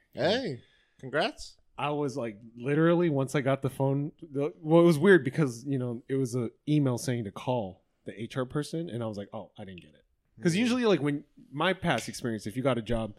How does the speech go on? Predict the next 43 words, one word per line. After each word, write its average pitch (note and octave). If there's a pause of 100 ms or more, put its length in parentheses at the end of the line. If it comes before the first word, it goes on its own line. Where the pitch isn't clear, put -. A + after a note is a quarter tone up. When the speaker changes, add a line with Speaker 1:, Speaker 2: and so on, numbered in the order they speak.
(160)
Speaker 2:
it's -
a B2
phone D3+
call, G2+
and A2
they G#2
Speaker 1:
Yeah. F2+
Speaker 2:
tell B2+
you G#2
that F#2+
you G2
got G2
the F#2
job. F2
So F2 (1040)
I -
was F3+
like, F#3+
"All G3+
right," F3+ (300)
<sighs> -
called, C#3+
and C3+
I B2+
was A#2
like, A#2 (280)
"Oh, E3
yeah, F#3
you A#2
got C#3+
the C#3+
jo-, F#3
job." D#3+
I -
was G#2
like, A2+
"Oh, D3
shit." E3+
And, G#2+ (280)
"Oh, G2+
okay, G#2
okay, A2
cool." G#2+